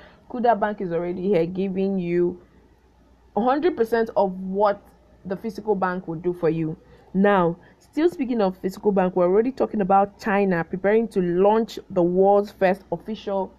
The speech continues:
e-currency. The world is going digital, baby, and very soon a lot of things is going to happen digitally. Marriages, eh, what am I saying? Marriages are already happening digitally. People get, <laughs> get married online. <laughs> People get married online. So,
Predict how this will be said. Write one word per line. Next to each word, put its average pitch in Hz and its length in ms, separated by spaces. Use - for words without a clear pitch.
e-currency. 196 920
The 196 80
world 262 220
is 247 100
going 240 300
digital, 196 400
baby, 180 500
and 170 180
very 196 280
soon 180 280
a 160 120
lot 185 180
of 170 240
things 180 240
is 156 100
going 180 200
to 175 80
happen 170 240
digitally. 160 520
Marriages, 208 540
eh, - 80
what - 180
am 202 140
I 214 140
saying? 185 320
Marriages 269 400
are 214 140
already 214 200
happening 196 500
digitally. 175 480
People 254 180
get, 208 260
<laughs> 196 120
get 196 220
married 185 420
online. 165 480
<laughs> - 180
People 381 260
get 269 220
married 247 320
online. 208 400
So, 220 420